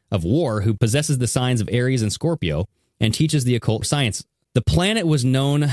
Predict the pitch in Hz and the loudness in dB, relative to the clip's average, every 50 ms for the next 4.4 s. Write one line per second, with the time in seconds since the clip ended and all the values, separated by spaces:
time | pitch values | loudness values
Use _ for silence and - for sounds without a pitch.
0 | 123 123 117 120 117 117 107 113 - - 104 131 147 139 - - 127 139 131 - | 0 0 0 0 0 0 -2 -4 -4 -4 -2 0 0 0 -2 0 0 0 0 0
1 | - 165 - 135 120 110 101 - 135 156 147 - - - 104 85 85 95 98 - | -2 -2 -2 0 0 -2 -2 0 -2 -2 -2 -2 -2 -2 0 0 0 0 -2 -2
2 | - 110 104 104 101 - - - _ _ - - 135 131 123 - - - - - | -2 -2 -2 -2 -2 -4 -8 -12 _ _ -2 0 0 0 -2 -4 -8 -8 -4 -2
3 | 147 160 175 175 170 156 - 151 147 135 135 131 107 131 123 123 127 135 156 175 | 0 0 0 0 -2 -2 -2 -2 -2 0 0 0 2 2 2 0 0 0 0 0
4 | 165 127 92 71 85 - - | 0 0 -2 -4 -6 -10 -18